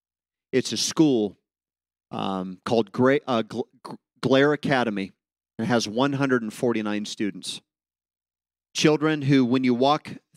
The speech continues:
through this neighborhood, you do not see men. Most of the men have abandoned their families or they have passed away from complications related to H I V or aids. Many of the children are H I V positive.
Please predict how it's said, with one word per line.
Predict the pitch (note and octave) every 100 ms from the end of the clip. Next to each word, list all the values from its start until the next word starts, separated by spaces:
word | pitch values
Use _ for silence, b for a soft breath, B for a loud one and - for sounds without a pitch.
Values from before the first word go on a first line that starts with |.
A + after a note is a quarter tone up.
| -
through | D3 C#3
this | C3 -
neighborhood, | C3+ B2+ B2+ C3 A2+
you | A#2
do | B2+
not | B2+ C3 -
see | - C3
men. | A2 F2+ F2+ _ _ _ _ _ _ _ _ B2
Most | C3 C3+
of | C#3+ A#2+
the |
men | B2 B2+ B2
have | B2 A2+
abandoned | G2 B2 B2 A#2
their | A2
families | - A#2+ A#2+ B2+ A#2+
or | - A#2 A2
they | A2+ A#2 A2
have | A2 G#2+ -
passed | B2 A#2+ -
away | A#2 G#2+ G#2 G2 _ _ -
from | A#2
complications | - A#2 A2 A2 A#2 G#2+ A2+ G#2+
related | G#2+ A2 G#2+ G2+
to | - G#2 G2+
H | A2+ -
I | G#2
V | G2+ G2+
or | F#2+
aids. | F#2+ F#2+ - - _ _ _ _ _ _ _ _ _ _ _ _ _ _ _ _ _ _ _ _ _ -
Many | C3 D#3 E3+
of | D3+
the | C3
children | - D#3+ C3 A#2 G#2+
are | G#2+
H | A2+ A2 A#2+
I | G2+
V | G2+
positive. | - G#2+ G#2+ G#2 F#2+ -